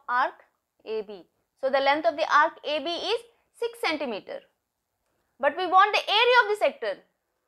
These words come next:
So now let's see what is the relationship between the area of the sector and the length of the arc. So we know length of the arc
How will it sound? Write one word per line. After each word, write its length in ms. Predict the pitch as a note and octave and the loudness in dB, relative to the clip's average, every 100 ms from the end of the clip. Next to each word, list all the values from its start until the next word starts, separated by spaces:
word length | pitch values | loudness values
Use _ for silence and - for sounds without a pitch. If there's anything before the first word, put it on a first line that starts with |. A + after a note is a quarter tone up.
| _ | _
So 80 | A4 | 2
now 120 | A#4+ B4 | 6 6
let's 140 | B4 | 4
see 120 | B4 B4 | 4 6
what 160 | G#4 | 6
is 80 | A#4 | 6
the 160 | C5 G#4+ | 4 4
relationship 480 | G#4+ B4+ C5+ B4+ | 2 2 4 4
between 320 | G#4 G#4 A#4 A#4+ | 2 2 0 2
the 120 | C4+ - | 2 4
area 240 | G4+ A4+ B4 | 4 6 4
of 60 | A4+ | 4
the 80 | A4+ | 2
sector 400 | G4+ G#4+ F#4+ D#4 F#4 - | 2 2 4 2 2 -4
and 140 | F4 | -2
the 60 | G4+ | 4
length 240 | G4+ A4+ | 6 6
of 60 | A4+ | 0
the 120 | F#4+ - | 0 4
arc. 220 | A3 F#3+ - _ _ _ | 4 2 -12 _ _ _
So 160 | F4 F#4 | -2 0
we 120 | F#4+ | 2
know 320 | G#4+ G#4 F4 | 4 6 6
length 320 | F4 D#4 G4 A#4+ | 6 2 2 -2
of 100 | A#4+ | -2
the 140 | A4+ D#4+ F4 | -2 4 6
arc 140 | C4+ | 6